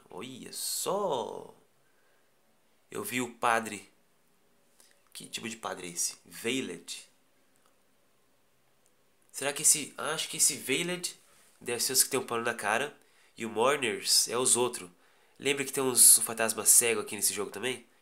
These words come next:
Eu acho que os Mourners é o cego, eu acho. Depois eu vou pesquisar na internet.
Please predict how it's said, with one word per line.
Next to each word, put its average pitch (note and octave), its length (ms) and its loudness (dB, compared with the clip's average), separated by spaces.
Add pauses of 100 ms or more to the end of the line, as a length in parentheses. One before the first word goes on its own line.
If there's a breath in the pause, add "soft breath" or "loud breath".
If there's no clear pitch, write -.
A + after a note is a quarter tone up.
Eu G#2 80 -8
acho G#2+ 200 -2
que - 100 -12
os A2 120 2
Mourners A2+ 440 -2
é A2+ 80 0
o A2+ 40 -2
cego, G2 320 -2
eu F2+ 60 -8
acho. - 340 -10 (760 soft breath)
Depois G#2 200 -10
eu A2+ 60 -4
vou A2 60 -8
pesquisar A2 260 0
na F#2+ 60 -10
internet. - 560 -10